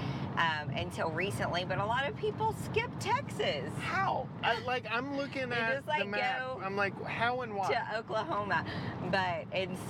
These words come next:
Speaker 1: and skip it. If you're traveling al-, along Route sixty-six,
Speaker 2: Yeah.
Speaker 1: then you won't skip it. It goes
Speaker 2: Yeah.
Speaker 1: right through Texas. We kicked it off with the festival in Amarillo.
Speaker 2: Yep.
Speaker 1: And then
Speaker 2: Headed
Speaker 1: we
Speaker 2: east.
Speaker 1: headed east.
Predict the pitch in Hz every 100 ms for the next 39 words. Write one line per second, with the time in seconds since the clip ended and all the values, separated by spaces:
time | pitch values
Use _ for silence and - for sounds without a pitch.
0 | - - 151 170 175 - 190 - 127 -
1 | 165 185 175 - 226 247 262 247 226 202
2 | 196 185 196 196 185 147 - 170 - 139
3 | - 254 143 135 - - - - - -
4 | - - - - - - - - - -
5 | - 220 196 170 - 190 202 180 175 -
6 | - - 175 170 208 208 294 285 - 156
7 | - 107 143 156 - 175 190 180 180 160
8 | - 143 143 156 - - 226 - 247 226
9 | 196 202 - 190 - 165 185 185 - 196
10 | 196 190 185 180 175 180 180 156 151 135
11 | 143 147 147 147 - - - - - -
12 | 165 170 170 165 156 151 151 151 - -
13 | - - - - - - - - 170 185
14 | 196 - - - 196 285 330 339 403 -
15 | -